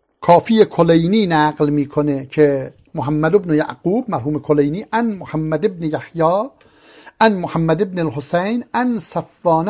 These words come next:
ان العلاء و در نهایت ان محمد ابن مسلمین. شخصیت ها می‌بینید دیگه نیاز به بررسی ندارند، بارها و بارها دیدیم همه اینها از شخصیت های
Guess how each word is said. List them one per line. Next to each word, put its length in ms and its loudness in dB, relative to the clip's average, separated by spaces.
ان 180 2
العلاء 720 0
و 60 -4
در 160 2
نهایت 560 -2
ان 100 2
محمد 420 -4
ابن 140 -8
مسلمین. 680 -2
شخصیت 580 -2
ها 140 -2
می‌بینید 420 -2
دیگه 160 -6
نیاز 320 -2
به 160 0
بررسی 360 -2
ندارند، 560 -2
بارها 380 6
و 120 2
بارها 640 2
دیدیم 320 -4
همه 240 0
اینها 360 -2
از 140 -6
شخصیت 440 -4
های 400 0